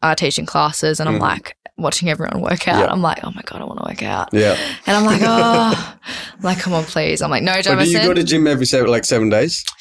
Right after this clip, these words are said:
Speaker 1: Yeah, so
Speaker 2: Because you
Speaker 1: we're,
Speaker 2: have clients,
Speaker 1: yeah,
Speaker 2: yeah?
Speaker 1: yeah.
Speaker 2: Yeah.
Speaker 1: Monday, um, I take Sunday off.
Speaker 2: Mm.
Speaker 1: So Sunday's my kind of just, like, rest day.
Speaker 2: Yeah.
Speaker 1: And you can see that I just, even I, if it, even if I'm not at the gym, I'm, like, walking around the house. I'm, like,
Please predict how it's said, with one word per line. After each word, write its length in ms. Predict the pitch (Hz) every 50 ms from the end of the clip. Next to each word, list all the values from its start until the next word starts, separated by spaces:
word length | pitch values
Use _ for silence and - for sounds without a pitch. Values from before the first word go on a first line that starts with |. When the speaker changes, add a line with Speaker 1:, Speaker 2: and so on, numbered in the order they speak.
| - - -
Speaker 1:
Yeah, 180 | - 214 202 190
so 80 | 147 110
Speaker 2:
Because 200 | 101 - - -
you 60 | 107
Speaker 1:
we're, 100 | - 107
Speaker 2:
have 100 | - -
clients, 300 | - 104 113 139 165 -
Speaker 1:
yeah, 80 | 151
Speaker 2:
yeah? 60 | - - -
Speaker 1:
yeah. 140 | 202 185 147
Speaker 2:
Yeah. 60 | - -
Speaker 1:
Monday, 420 | 175 185 180 175 175 175 170 156
um, 300 | 135 165 165 160 160 151 -
I 240 | 170 170 165 165 160
take 220 | 165 - 208 208 - _ -
Sunday 340 | - - 180 165 165 156 160
off. 360 | 165 226 349 - - - - -
Speaker 2:
Mm. 280 | 104 101 98 95 - -
Speaker 1:
So 100 | - 170
Sunday's 340 | - 180 175 180 185 185
my 100 | 180 175
kind 220 | 175 - 190 180 175
of 80 | 170
just, 160 | 160 175 - -
like, 160 | 165 160 -
rest 460 | 160 165 170 160 170 - - - -
day. 320 | 180 175 175 175 180 202
Speaker 2:
Yeah. 240 | 240 - 202 196 - - -
Speaker 1:
And 180 | 185 175 170
you 80 | 175 180
can 140 | 180 185 170
see 260 | - - - 175 165
that 160 | 170 - - -
I 140 | 165 160
just, 240 | 160 - - - - - - - - -
even 280 | 208 233 247 285 294
I, 140 | 285 277 269
if 160 | - 247 - 254
it, 120 | - - _ -
even 280 | - 226 247 240 269 277
if 100 | 285 -
I'm 80 | 254 240
not 160 | 240 233 233
at 60 | 202
the 80 | 202 202
gym, 280 | - 185 190 214 277 392 415 - - - - - -
I'm, 140 | - 185 185
like, 260 | 170 170 175 - -
walking 240 | 190 185 - 185 175
around 180 | 170 170 170
the 80 | 170 180
house. 360 | 185 170 165 165 175 - -
I'm, 40 | 170
like, 180 | 160 156 156